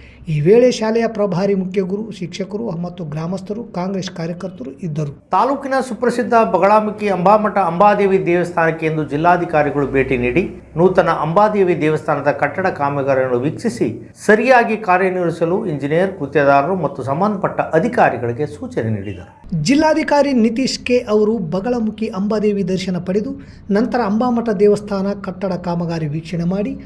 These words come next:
Speaker 1: ಸೂಕ್ತ ರೀತಿಯಲ್ಲಿ ಸರಿಯಾದ ಸಮಯಕ್ಕೆ ಯಾವ ಯಾವ ಕಟ್ಟಡಗಳನ್ನು ಮುಗಿಸಬೇಕೆಂಬ ನಿಯಮ ಇಟ್ಟುಕೊಂಡಿದ್ದೀರೋ ಅದರ ಪ್ರಕಾರ ನಿಯಮಾನುಸಾರವಾಗಿ ಕಾರ್ಯ ಮುಗಿಸಿ ಯಾವುದೇ ರೀತಿಯಲ್ಲಿ ಕಳಪೆ ಮಟ್ಟದ ಕಾಮಗಾರಿ ಮಾಡದೆ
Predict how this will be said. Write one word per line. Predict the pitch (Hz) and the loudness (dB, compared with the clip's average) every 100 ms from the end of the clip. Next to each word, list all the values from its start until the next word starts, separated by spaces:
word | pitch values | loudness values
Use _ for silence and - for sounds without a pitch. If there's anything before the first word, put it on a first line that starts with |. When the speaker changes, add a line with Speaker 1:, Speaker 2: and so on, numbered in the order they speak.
| - - - | -14 -12 -6
Speaker 1:
ಸೂಕ್ತ | 294 - | -4 0
ರೀತಿಯಲ್ಲಿ | 247 226 220 208 214 | 0 0 2 2 2
ಸರಿಯಾದ | - 202 240 220 | -2 0 0 0
ಸಮಯಕ್ಕೆ | 202 202 190 185 196 | -2 -2 -4 -4 -4
ಯಾವ | 175 180 180 | -2 -2 -2
ಯಾವ | 175 175 170 | -2 -4 -6
ಕಟ್ಟಡಗಳನ್ನು | 233 - 202 196 185 170 | -10 -8 -4 -2 -2 -2
ಮುಗಿಸಬೇಕೆಂಬ | 180 - 185 180 180 165 156 | -2 -4 -4 -4 -4 -4 -2
ನಿಯಮ | 156 202 202 | -2 0 0
ಇಟ್ಟುಕೊಂಡಿದ್ದೀರೋ | 180 - 170 160 156 143 160 226 247 - - - 202 | -2 -4 -6 -6 -6 -6 -4 -4 -4 -10 -20 -8 -2
ಅದರ | 202 196 | 2 2
ಪ್ರಕಾರ | 196 202 202 262 254 | 2 0 0 0 0
ನಿಯಮಾನುಸಾರವಾಗಿ | 214 233 233 214 196 202 190 180 175 | 2 2 2 -2 0 0 0 0 -4
ಕಾರ್ಯ | 156 180 196 | -6 -4 -2
ಮುಗಿಸಿ | 180 170 220 185 | -2 -4 -4 -2
ಯಾವುದೇ | 170 202 254 | -2 0 0
ರೀತಿಯಲ್ಲಿ | 214 208 196 180 | 0 -2 -2 -2
ಕಳಪೆ | 180 180 190 | -4 -4 -4
ಮಟ್ಟದ | 170 160 165 156 175 | -4 -4 -6 -6 -6
ಕಾಮಗಾರಿ | 170 170 165 156 | -6 -4 -4 -4
ಮಾಡದೆ | 151 202 226 | -2 -2 -4